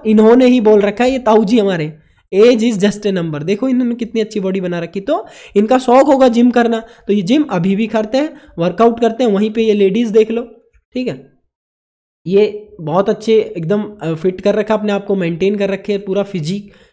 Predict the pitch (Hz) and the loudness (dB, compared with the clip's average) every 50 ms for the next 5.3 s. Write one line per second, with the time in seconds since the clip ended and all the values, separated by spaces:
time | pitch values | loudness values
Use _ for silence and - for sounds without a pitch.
0 | _ _ _ 202 196 - - 202 202 214 208 208 214 214 220 208 233 - - _ | _ _ _ -10 -8 -4 -2 -2 -2 -2 -2 -2 -2 -2 -2 -8 -8 -10 -20 _
1 | _ _ - 311 277 294 320 330 - 226 208 - 262 269 247 233 226 202 190 202 | _ _ -4 -2 0 0 -2 -2 -4 -8 -4 -2 0 0 0 0 0 -2 -2 -4
2 | - 165 151 - _ _ _ 196 202 226 269 311 311 359 320 240 196 220 254 285 | -8 -10 -12 -12 _ _ _ -4 0 0 0 0 0 0 0 0 2 2 2 0
3 | 311 320 - - - - _ 208 226 226 - - - - - 214 220 240 247 262 | 0 -4 -6 -10 -16 -8 _ -2 -2 -2 -2 -10 -6 -2 2 2 2 2 0 0
4 | 269 240 240 240 240 240 254 254 - - - 202 202 214 220 220 240 247 247 220 | 0 0 0 0 0 -2 -4 -6 -12 -10 -6 -4 -2 -2 0 0 0 0 0 0
5 | 220 208 220 220 226 247 | 0 -2 -2 -4 -6 -8